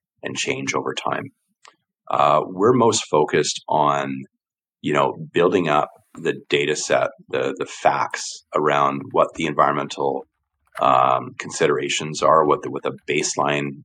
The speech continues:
of the environment looks like, what the traditional use of these lands looks like, um,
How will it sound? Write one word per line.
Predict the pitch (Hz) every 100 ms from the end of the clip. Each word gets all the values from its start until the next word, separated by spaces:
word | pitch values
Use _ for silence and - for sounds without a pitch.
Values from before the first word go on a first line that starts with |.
| -
of | -
the | 73
environment | 69 71 69 69 -
looks | 73 -
like, | 71 69 69 _ _ _ _ _ _ -
what | 73
the | 71
traditional | 69 - 71 76 69
use | 67 67 73 73 -
of | 71 71
these | 69 71
lands | 71 69 67 -
looks | 67 - -
like, | 71 65 65 _ - -
um, | 67 65 65